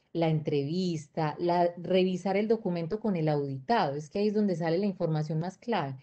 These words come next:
No solamente la interpretación que damos como auditor, la que nos da el auditado. Puede ser a través de medios remotos, eh, a través de telepresencia, observando el trabajo, diciéndole a un, a un auditado que nos diga qué es lo que,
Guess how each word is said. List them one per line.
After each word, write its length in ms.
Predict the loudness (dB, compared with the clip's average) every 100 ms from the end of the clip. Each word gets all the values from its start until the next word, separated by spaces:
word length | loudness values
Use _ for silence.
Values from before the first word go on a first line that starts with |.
| _ _ -2
No 100 | 0
solamente 380 | 2 4 4 2
la 60 | -2
interpretación 640 | 0 -2 -2 -2 0 0
que 100 | 0
damos 240 | 2 0
como 220 | 0 0 0
auditor, 460 | 0 -4 0 0
la 140 | 2 0
que 120 | 2
nos 300 | 2 2 0
da 240 | 0 0
el 100 | 0
auditado. 760 | 0 0 -2 -4 -2 0 -2 -4 -12 _ _ -20 _ _ _
Puede 240 | 6 6 8
ser 180 | 6
a 120 | 4 4
través 360 | 2 4 4
de 80 | 4
medios 340 | 2 2 2
remotos, 840 | 0 -2 0 2 2 0 -6 -6 -10 _ _ -2
eh, 640 | 4 6 8 6 4 2
a 180 | -2 -2
través 340 | 4 4 6 4
de 100 | 0
telepresencia, 1300 | 0 -2 0 0 0 2 4 4 2 -4 -4 -4 -10 -20 _ 0
observando 760 | 2 4 4 4 4 4 2
el 120 | 0
trabajo, 600 | 0 0 2 4 2 0
diciéndole 480 | -2 -2 0 0 0
a 60 | 0
un, 340 | 2 2 0 -2
a 120 | 0
un 140 | 2
auditado 580 | 2 0 -2 -2 0 0
que 120 | 0
nos 220 | -4 -4
diga 300 | -2 0 -2
qué 120 | -2 -4
es 40 |
lo 140 | -4
que, 160 | -4 -6